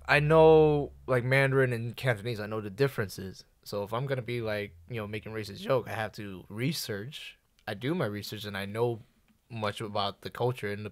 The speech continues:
people. So Mandarin is a lot of, like, "Sure, are sure, ni sure," like, a lot of that. And, like, Cantonese is, like, a lot of, I hear it all the time. It's like, "Naya, maya," like, "Sucksaya," like, "Eat shit." <laughs>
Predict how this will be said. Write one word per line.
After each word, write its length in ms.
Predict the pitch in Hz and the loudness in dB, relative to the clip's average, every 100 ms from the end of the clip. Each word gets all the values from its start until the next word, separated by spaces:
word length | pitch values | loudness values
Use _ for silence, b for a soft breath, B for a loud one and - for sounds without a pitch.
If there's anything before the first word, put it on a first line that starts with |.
| - | -6
people. 380 | 151 - 98 127 b b b b b b | -6 -4 -4 -6 b b b b b b
So 560 | - - 113 113 117 113 | -2 4 6 6 4 2
Mandarin 440 | 123 123 123 120 113 | 0 0 2 0 0
is 160 | 101 | -4
a 40 | 110 | 0
lot 200 | 107 107 | 2 2
of, 80 | 104 | 0
like, 160 | 98 | -6
"Sure, 320 | - 135 127 | -4 0 2
are 180 | 107 120 | 4 2
sure, 220 | 117 123 | 2 -4
ni 200 | 113 123 | -2 -2
sure," 380 | 117 - 127 113 - b b - | -2 -2 0 -2 -6 b b -2
like, 120 | 110 | 0
a 40 | 113 | 4
lot 220 | 110 104 | 4 4
of 40 | 110 | 6
that. 380 | 151 147 117 - _ | 6 6 2 -4 _
And, 160 | 123 117 | -4 0
like, 160 | 117 - | -2 -2
Cantonese 640 | 139 131 131 131 131 120 | 0 0 0 0 0 -2
is, 160 | 110 107 | -4 -4
like, 480 | 101 104 107 104 _ _ _ _ | 0 0 0 -6 _ _ _ _
a 60 | 123 | 2
lot 260 | 131 147 143 | 6 8 8
of, 60 | |
I 120 | 131 | 6
hear 260 | 143 147 208 | 4 6 8
it 60 | 190 | 10
all 180 | 165 | 10
the 40 | 156 | 10
time. 80 | 170 | 6
It's 80 | 139 | 4
like, 140 | 117 | 2
"Naya, 500 | 147 160 165 165 156 | 2 6 8 8 8
maya," 480 | 156 170 160 147 131 | 8 6 8 6 4
like, 180 | 131 113 | 0 -4
"Sucksaya," 760 | - 208 - - 175 165 156 151 | 0 0 0 2 4 6 6 6
like, 160 | 127 147 | 4 0
"Eat 120 | 151 | -4
shit." 380 | - 156 165 - | 0 2 2 4
<laughs> 600 | 240 254 202 233 165 240 | 10 12 12 8 6 0